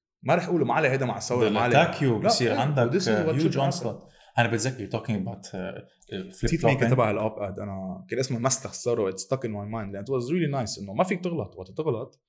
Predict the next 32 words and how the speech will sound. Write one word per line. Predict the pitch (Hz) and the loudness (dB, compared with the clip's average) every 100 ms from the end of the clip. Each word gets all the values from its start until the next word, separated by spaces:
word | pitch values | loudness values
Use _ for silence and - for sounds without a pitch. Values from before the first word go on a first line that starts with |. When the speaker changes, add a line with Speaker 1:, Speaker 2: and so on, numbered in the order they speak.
| _ _ 117 | _ _ 2
Speaker 1:
we | |
will | 143 | 4
hold | 135 170 | 4 4
you | 143 110 | 2 2
accountable. | 202 202 107 95 85 | 2 0 -4 -6 -6
مش | 120 | -4
مثل | 190 156 | -2 0
Speaker 2:
مم. | |
Speaker 1:
هدوليك. | 123 120 120 117 _ _ _ _ | 2 2 -2 -4 _ _ _ _
يو | 240 | -4
شو | 220 269 | -2 0
ما | |
بده، | 233 220 190 208 202 202 | 2 2 4 4 4 2
على | 190 208 | 2 4
راسي | 220 214 202 190 | 2 0 -2 0
وفوق | 185 185 185 185 190 185 196 | -2 -4 -6 -6 -6 -4 -4
راسي | 185 190 185 | 0 0 0
وتاج | 170 - 180 170 | -4 -2 -4 -4
ومدري | 170 170 165 | -4 -4 -6
شو. | - _ _ _ _ - | -12 _ _ _ _ -4
لا، | 294 - - _ _ _ | -4 -4 -14 _ _ _
غلط، | 208 190 151 185 | 2 4 0 0
غلط. | 233 185 - - - - | -2 0 -6 -12 -12 -6
Speaker 2:
هيك | 107 101 | -4 -4
you | |
talk | 110 - | -6 -8
about | 101 95 - | -6 -6 -6
flip | 113 - | -10 -6
flopping. | 107 98 | -6 -6
أنا | 95 101 101 | -8 -6 -6
بتذكر | 95 135 - 107 95 | -6 -8 -6 -6 -6
وقت | 92 92 - | -6 -10 -8